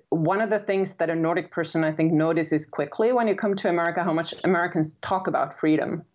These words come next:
And we don't really talk about it that much here. And at first, it was strange to me. It seemed a little, I'll be honest, it sounded a little pompous <laughs> 'cause in the Nordic countries, we're pretty, I don't know if modest is the right word, but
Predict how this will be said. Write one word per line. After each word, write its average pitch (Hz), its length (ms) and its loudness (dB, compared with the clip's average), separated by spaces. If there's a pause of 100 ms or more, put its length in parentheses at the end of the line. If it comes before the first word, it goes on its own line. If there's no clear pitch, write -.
(140)
And 190 100 0
we 208 80 2
don't 330 200 2
really 170 180 0
talk 208 280 -4
about - 240 0
it - 80 -8
that - 180 -4
much - 160 -8
here. 117 540 -2
And 175 160 -2
at 175 120 -4
first, 202 480 -2 (100)
it 170 100 2
was 165 160 2
strange 196 540 -2
to - 80 -2
me. - 340 -4
It 151 140 0
seemed 196 300 2
a 170 60 2
little, 160 480 2 (260)
I'll 180 120 -2
be 185 100 2
honest, 180 360 -2
it 156 120 -2
sounded 185 320 2
a 170 80 4
little 165 220 2
pompous 165 600 -4 (280)
<laughs> 587 400 -4
'cause 185 180 0
in 165 160 0
the 156 60 2
Nordic 160 300 0
countries, 156 380 -4
we're 147 140 -2
pretty, 139 560 0 (560)
I 95 80 -2
don't 117 120 -2
know 127 60 0
if 151 120 -6
modest 139 380 2
is 156 120 0
the 143 80 0
right 143 200 2
word, 147 380 0
but 147 240 0